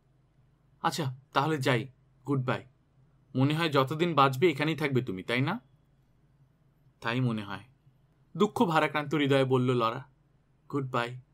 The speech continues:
পরদিন একা দুধ দোয়ালো লরা। খুব সকালে এক ওয়াগন ভর্তি জই নিয়ে আন্ট ডোসিয়া, স্টোর থেকে এক ওয়াগন ভর্তি মালপত্র নিয়ে লেনা, আর এক ওয়াগন ভর্তি যন্ত্রপাতি নিয়ে জিন রওনা হয়ে গেছে। দেনা পাওনার নিষ্পত্তি হলেই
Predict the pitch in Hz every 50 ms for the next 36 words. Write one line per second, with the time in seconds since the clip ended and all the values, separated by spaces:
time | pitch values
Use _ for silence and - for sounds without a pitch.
0 | _ _ _ _ _ _ _ _ _ _ _ _ _ _ _ _ _ _ _ -
1 | 214 214 196 208 233 202 - - 131 135 131 160 151 135 143 139 135 127 139 147
2 | 139 143 143 135 131 123 131 156 - - _ _ _ _ _ _ _ _ _ _
3 | _ _ _ _ _ _ _ - - 202 202 - - 185 151 143 175 175 160 117
4 | - - _ _ _ _ - 131 139 131 - 143 160 165 180 175 170 147 156 -
5 | 143 175 165 131 127 143 147 147 147 156 160 151 - - 131 135 139 131 - 135
6 | 131 131 - 165 160 180 226 - _ _ _ _ _ _ _ _ - - - 196
7 | 190 190 - 202 202 208 180 - - 139 139 - 147 151 143 165 156 156 151 147
8 | 139 180 151 127 127 127 131 143 139 127 147 139 147 143 131 120 120 113 131 165
9 | 202 - _ _ _ _ _ _ _ _ _ - _ - 151 165 - - 147 143
10 | 131 156 151 147 160 180 170 160 170 160 180 156 131 135 127 131 131 151 170 170
11 | - - 175 170 160 127 120 - _ _ 131 127 127 151 165 156 147 123 107 101
12 | 101 107 107 120 107 90 87 87 - - - - - _ _ _ _ _ _ _
13 | _ _ _ _ _ _ _ _ 120 123 143 160 185 220 226 - 220 214 214 214
14 | 190 160 156 147 - - 175 147 _ 180 160 175 175 156 143 160